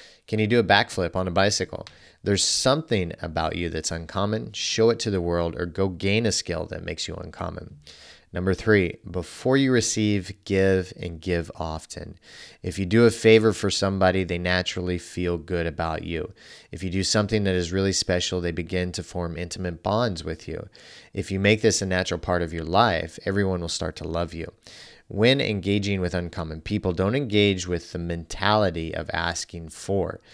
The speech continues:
or getting something from them. People do this all the time. You can imagine successful people are bombarded by other people asking for something, getting something from them.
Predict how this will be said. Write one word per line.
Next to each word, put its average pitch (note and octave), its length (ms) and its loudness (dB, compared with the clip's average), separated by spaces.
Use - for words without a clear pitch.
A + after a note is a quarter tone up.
or F2+ 180 -2
getting A2+ 420 4
something E2 420 -4
from E2 300 -8
them. E2+ 340 -8
People G#2 260 -2
do G2+ 160 2
this G2 220 2
all A2 580 -2
the G#2+ 140 -2
time. G2+ 580 -2
You F#2 140 -6
can F#2+ 100 -8
imagine F#2+ 400 -2
successful - 500 -4
people G2 400 -2
are F#2 120 0
bombarded G2 920 2
by F2 360 -8
other F#2 160 -6
people F#2 340 -8
asking F2+ 720 -6
for F2+ 220 -4
something, F2+ 720 -4
getting G#2 580 2
something F2+ 540 -4
from F#2+ 440 -2
them. E2 340 -4